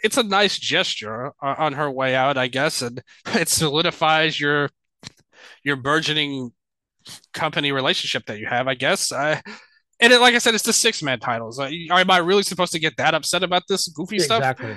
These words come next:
Speaker 2: I mean, look
Speaker 1: Uh,
Speaker 2: at them. And look at the, the, the people that challenge for these titles.
Speaker 1: Yeah, the champions were just as goofy as, <laughs> as Eruption, so it's not like
Speaker 2: Well,
Speaker 1: any
Speaker 2: I mean, I get why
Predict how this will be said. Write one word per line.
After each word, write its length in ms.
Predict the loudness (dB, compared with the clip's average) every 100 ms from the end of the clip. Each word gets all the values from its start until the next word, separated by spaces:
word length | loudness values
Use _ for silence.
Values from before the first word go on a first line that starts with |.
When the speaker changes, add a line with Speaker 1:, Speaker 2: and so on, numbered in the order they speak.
| -10
Speaker 2:
I 140 | -2
mean, 140 | 2 6
look 200 | 6 6
Speaker 1:
Uh, 40 | 2 -4
Speaker 2:
at 80 | -6
them. 280 | -8 -8 -20 _ _ _ _ _ _
And 140 | -4 -2
look 160 | -2
at 100 | -2
the, 100 | -2
the, 380 | 0 0 0 -2
the 360 | -2 -2 -2 -2
people 260 | -6 -4 -2
that 240 | -2 -6 -10
challenge 360 | -8 -8 -8
for 80 | -12
these 160 | -16 -14
titles. 420 | -12 -10 -12 -10 0
Speaker 1:
Yeah, 220 | 6 6
the 120 | 6
champions 580 | 2 2 2 2 0 2
were 160 | 2 2
just 260 | 2 0 -2
as 100 | -4
goofy 380 | -6 -6 -2
as, 180 | -2 -2
<laughs> 380 | -4 -4 -4 4
as 240 | 6 6
Eruption, 500 | 2 2 0 -2 -6
so 200 | -6 -4
it's 120 | -4 0
not 200 | 2 4
like 180 | 2
Speaker 2:
Well, 100 | 2
Speaker 1:
any 80 | 2
Speaker 2:
I 120 | 4
mean, 140 | 4 4
I 200 | 4 2
get 380 | 2 2 2 0
why 540 | 0 2 2 0